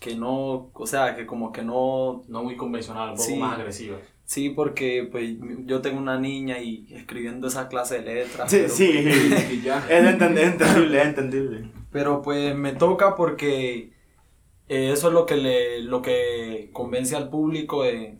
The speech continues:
Speaker 1: de, digamos, el artista que soy yo, o lo que le gusta a la gente, o lo que, o
Speaker 4: Lo que
Speaker 1: que
Speaker 4: suena
Speaker 1: ellos se
Speaker 4: ahora.
Speaker 1: identifican con las palabras así, no sé.
Speaker 2: Claro.
Speaker 1: Entonces, pues, yo, como le estaba diciendo el compañero aquí, eh, nosotros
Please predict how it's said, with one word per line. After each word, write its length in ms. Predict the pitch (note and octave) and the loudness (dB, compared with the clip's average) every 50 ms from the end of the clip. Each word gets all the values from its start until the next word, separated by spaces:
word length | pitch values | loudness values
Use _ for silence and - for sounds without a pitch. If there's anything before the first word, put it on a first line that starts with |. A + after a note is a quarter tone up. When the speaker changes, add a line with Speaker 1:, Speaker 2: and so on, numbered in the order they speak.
| - - | -20 -20
Speaker 1:
de, 140 | - A#2+ A#2 | -16 -12 -12
digamos, 460 | A2+ A2+ A2 A#2 B2+ C3+ C3+ C3 B2+ B2 | -10 -10 -10 -8 -8 -8 -8 -8 -8 -8
el 100 | A#2 A2 | -6 -6
artista 420 | A2 A2 - B2+ B2 - - C3 B2 | -8 -8 -10 -12 -12 -6 -4 -4 -4
que 80 | A#2+ A2 | -4 -6
soy 260 | A2+ A#2+ A#2+ A#2+ A#2 | -8 -8 -8 -8 -6
yo, 400 | B2 C#3+ D3 D3+ D3+ D3 D3 - | -4 -2 -2 -2 -2 -6 -8 -10
o 140 | - B2 B2 A#2 | -6 -4 -4 -4
lo 160 | A#2 A2+ A2 | -4 -6 -8
que 120 | - A#2 | -8 -8
le 100 | A2 A2 | -8 -8
gusta 240 | G#2+ A#2 A#2 - C3 | -10 -10 -8 -6 -6
a 40 | B2+ | -6
la 100 | A#2+ A2 | -6 -6
gente, 420 | A2+ C3+ D3 D3 D3 C#3+ - C#3 | -8 -8 -8 -8 -10 -10 -10 -8
o 120 | C3 B2+ A#2 | -6 -6 -6
lo 160 | A2+ A2 G#2+ | -6 -8 -10
que, 440 | - A#2+ A2 G#2+ G#2+ A2 G#2+ G#2 G#2 _ | -12 -10 -10 -10 -10 -12 -14 -16 -18 _
o 240 | - C3 B2+ B2 A#2+ | -6 -2 0 0 0
Speaker 4:
Lo 80 | A#2+ A#2 | -2 -4
que 60 | B2 | -4
Speaker 1:
que 0 | C3+ | -4
Speaker 4:
suena 80 | C3 C3 | 2 4
Speaker 1:
ellos 140 | D3+ D#3+ D#3 | 4 4 4
se 80 | D3+ C#3 | 4 0
Speaker 4:
ahora. 100 | C3 B2+ | 0 -2
Speaker 1:
identifican 640 | B2 A#2 A2+ A#2+ A2+ C#3 C3+ C3+ D3 D3 C#3+ C#3 B2+ | -2 -4 -6 -8 -8 -6 -4 -2 -2 -2 -2 -4 -4
con 140 | - C3 B2 | -4 -4 -4
las 100 | A2+ A2+ | -4 -6
palabras 480 | - - A2+ A2 A2+ A2+ B2 C3 B2 A2 | -4 -4 -4 -2 -2 -2 -2 -4 -4 -6
así, 380 | G#2 - - A#2 - - - _ - | -10 -12 -14 -16 -16 -18 -20 _ -18
no 200 | A#2+ A#2+ A#2 A2+ | -16 -14 -14 -14
sé. 140 | - - G#2+ | -12 -12 -10
Speaker 2:
Claro. 200 | G#2 G2 G2+ - - _ _ _ _ _ - _ - - - - - _ _ _ _ _ _ _ | -10 -12 -14 -18 -20 _ _ _ _ _ -20 _ -20 -20 -20 -20 -20 _ _ _ _ _ _ _
Speaker 1:
Entonces, 880 | C3 C3 B2+ B2+ C3 C3+ C3+ C#3 C3+ C3+ D3 D3+ D3+ D3+ D3 D3 - - - - _ _ _ _ | -12 -10 -8 -4 -2 -2 -2 -2 -4 -6 -6 -4 -4 -2 -4 -4 -4 -8 -14 -20 _ _ _ _
pues, 240 | - C3 C3 B2+ B2+ | -8 -8 -8 -8 -8
yo, 720 | A2+ C#3+ D3 D#3 E3+ F3 F3 F3+ F3+ F3+ F3+ F3+ F3+ - - _ _ _ _ | -6 0 4 6 6 6 6 4 2 2 0 0 -4 -8 -18 _ _ _ _
como 440 | - - C#3+ C#3 C3 B2+ B2+ B2+ A#2+ | -12 -10 -8 -6 -4 -4 -2 -4 -4
le 120 | A#2+ A#2 | -4 -6
estaba 220 | A2+ - - C3+ C3+ | -6 -6 -4 -4 -4
diciendo 240 | B2+ B2+ C3 B2+ C3 | -4 -4 -8 -10 -10
el 40 | B2+ | -10
compañero 460 | B2+ A#2+ A2+ B2 A2+ A#2 A#2 A2+ A#2+ | -12 -12 -10 -10 -8 -8 -8 -8 -8
aquí, 340 | A#2 - - B2+ C3 C3 B2+ | -10 -10 -12 -12 -12 -10 -8
eh, 480 | B2 A#2+ A#2+ A#2 A2+ A2 A2 G#2 G#2+ - _ _ _ _ _ _ _ _ - | -8 -8 -8 -8 -8 -10 -12 -14 -18 -20 _ _ _ _ _ _ _ _ -18
nosotros 960 | A#2 A#2+ B2+ B2 A#2+ C3+ C#3 C#3+ C#3 D#3+ D#3 D#3 D#3 D3+ D3 D3 D3 - - | -12 -10 -8 -8 -6 -6 -6 -4 -2 -2 0 0 0 0 -2 -4 -6 -10 -14